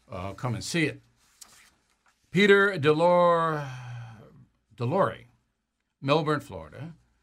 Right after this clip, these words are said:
"Bill, while the military was so concerned with being woke, the Taliban now has billions of new weapons paid for by the U S taxpayer. Perhaps the military should have been more concerned with doing the job and less concerned with all of the political stuff." Look,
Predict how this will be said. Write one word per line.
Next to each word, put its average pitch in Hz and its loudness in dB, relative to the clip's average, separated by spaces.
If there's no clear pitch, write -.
"Bill, 151 4
while 156 4
the 151 2
military 160 -2
was 143 -4
so 156 -6
concerned 147 -4
with 139 -6
being 127 -6
woke, 185 0
the 160 -12
Taliban 147 -2
now 135 -4
has 123 -8
billions 160 -4
of 131 -8
new 135 -6
weapons 165 -6
paid 143 -6
for 147 -8
by 139 -4
the 131 -6
U 135 -6
S 120 -10
taxpayer. 175 -6
Perhaps 147 -2
the 139 -4
military 147 0
should 147 -6
have 139 -8
been 135 -6
more 135 -6
concerned 147 -6
with 143 -6
doing 135 -4
the 123 -4
job 123 2
and 127 -2
less 170 0
concerned 127 -6
with 117 -6
all 110 -6
of 98 -10
the 101 -16
political 92 -14
stuff." - -18
Look, 147 0